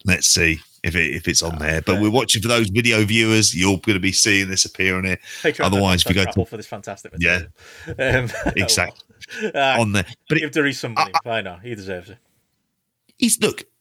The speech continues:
Speaker 1: again, one of the, one of the younger wrestlers coming out, making a name for himself. Like, good,
Speaker 2: Controversial,
Speaker 1: good
Speaker 2: Jimmy.
Speaker 1: luck to him.
Speaker 2: Needs to drop the gimmick. <laughs> Like, I, I mean, I might sound like an old man saying that,
Speaker 1: Mm-hmm.
Speaker 2: but, you know, I did feel like there's a,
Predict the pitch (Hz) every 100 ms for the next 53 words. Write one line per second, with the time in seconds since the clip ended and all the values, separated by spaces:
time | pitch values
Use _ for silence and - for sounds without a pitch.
0 | - 95 107 92 - - - 90 101 107
1 | 113 95 107 98 90 - 87 87 107 135
2 | 120 113 - 110 - 107 92 90 80 101
3 | 110 - 95 92 90 85 90 - 90 87
4 | 82 - - - 85 82 - - - -
5 | 220 233 240 240 - 151 120 110 - 82
6 | 73 - - 123 123 131 120 - 113 123
7 | _ _ _ _ _ _ 131 - 143 -
8 | 160 156 - - - 160 131 135 135 139
9 | 139 147 135 131 131 127 123 120 123 139
10 | 127 117 135 175 170 123 107 107 104 104
11 | - 104 101 104 107